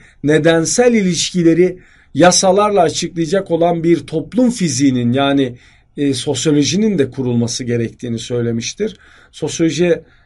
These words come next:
e, sosyal fizik diyor zaten. Bakın hani doğa bilimleriyle sosyal bilimleri neredeyse örtüştüren bir, e, analitik bir kavram bu, e, diyebiliriz.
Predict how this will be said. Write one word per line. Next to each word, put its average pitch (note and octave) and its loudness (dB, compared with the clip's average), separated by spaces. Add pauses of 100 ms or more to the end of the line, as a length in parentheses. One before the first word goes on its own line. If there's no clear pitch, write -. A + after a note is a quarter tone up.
(140)
e, C#3 2
sosyal D#3 0
fizik A#2 -8
diyor G2 -10
zaten. F#2 -14
Bakın G2 -16
hani G#2 -12 (260)
doğa B2 0
bilimleriyle A#2+ -4
sosyal B2 -6
bilimleri A#2 -4
neredeyse B2 -6 (380)
örtüştüren B2 -4
bir, G2+ -6 (360)
e, G#2+ -6
analitik A#2 -4
bir - -10
kavram G2 -10
bu, D3+ -8 (400)
e, G#2+ -2
diyebiliriz. G#2 -8